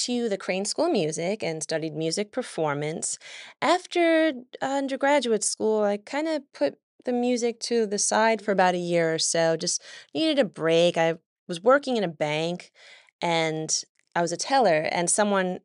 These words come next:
came up to me. I recognized the person. He was a saxophone player. Said, "Oh, I'm familiar with you and your music. I've seen you around." And he said, "Oh, I have a, a free jazz band that I play in. You should come by and jam and hang out."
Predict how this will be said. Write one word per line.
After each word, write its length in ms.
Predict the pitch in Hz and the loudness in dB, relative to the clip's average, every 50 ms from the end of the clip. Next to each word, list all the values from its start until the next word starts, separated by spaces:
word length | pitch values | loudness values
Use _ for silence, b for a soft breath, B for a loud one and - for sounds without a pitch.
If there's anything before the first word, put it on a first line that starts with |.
| _ _ | _ _
came 200 | - - 190 214 | -10 -6 -4 -2
up 120 | 277 294 - | -2 -2 -2
to 120 | - - | -4 -2
me. 80 | 180 170 | 0 2
I 60 | 170 | 4
recognized 440 | 175 214 220 214 202 196 175 165 - | 6 4 4 4 2 -2 -2 -2 -2
the 40 | |
person. 240 | - 160 156 - 156 | -2 -4 -2 -2 -4
He 40 | 156 | -6
was 60 | 151 | -6
a 60 | 156 | -6
saxophone 580 | - - 247 269 269 - - 208 - 170 160 151 | -2 0 0 0 0 -2 -6 -8 -6 -4 -4 -6
player. 400 | 151 - 151 147 147 147 151 156 B B B B | -4 -4 -2 0 0 0 -2 -4 B B B B
Said, 140 | - 359 | -4 0
"Oh, 80 | 370 392 | 4 4
I'm 120 | 403 381 | 4 4
familiar 500 | 370 - 339 330 294 277 262 247 240 226 | 2 0 0 2 4 4 4 4 4 4
with 160 | 214 208 208 - | 2 0 -2 -2
you 160 | 208 202 202 | 0 0 0
and 100 | 196 196 | 0 0
your 120 | 190 180 180 | 0 -2 0
music. 500 | 175 170 160 165 160 - 226 254 277 254 | 0 0 0 -2 -2 0 -2 -2 0 -2
I've 140 | 262 254 | -2 -2
seen 220 | - - 240 226 214 | -2 -2 -2 0 0
you 100 | 202 185 | 0 0
around." 480 | 175 170 160 156 156 160 170 180 190 185 B B B B B - | 0 0 0 0 0 0 -2 -2 -4 -8 B B B B B -2
And 100 | 220 214 | 0 0
he 60 | 220 | 0
said, 160 | - - 254 | 0 2 2
"Oh, 80 | 277 262 | 4 4
I 60 | 220 | 4
have 180 | 208 226 214 208 | 4 4 4 4
a, 160 | 202 202 196 B B B B B B B B | 4 4 2 B B B B B B B B
a 100 | - 185 | -10 -8
free 300 | - - - 226 214 185 | -8 -4 -2 -2 0 2
jazz 360 | 180 214 226 262 285 277 226 | 2 2 4 4 4 2 2
band 360 | 214 233 208 208 202 202 196 | 2 2 2 2 2 2 2
that 100 | 196 190 | 2 2
I 140 | 190 190 202 | 4 2 2
play 560 | 202 - - 196 175 170 165 165 165 160 165 | 0 -2 -2 0 2 2 2 2 2 2 2
in. 320 | 170 202 247 254 226 214 208 | 2 2 0 0 0 2 2
You 120 | 214 226 | 2 2
should 160 | - - 214 | 2 0 0
come 160 | - 214 202 180 | -2 -2 0 2
by 240 | 160 147 156 156 165 | 2 0 2 0 2
and 200 | 196 214 214 - | 2 2 2 2
jam 280 | 175 151 156 156 175 | 0 0 0 0 -2
and 100 | 190 175 | -4 -4
hang 240 | 175 156 156 170 233 | -4 -4 -2 0 0
out." 380 | 294 254 180 160 - - - | 0 0 0 0 -2 -4 -6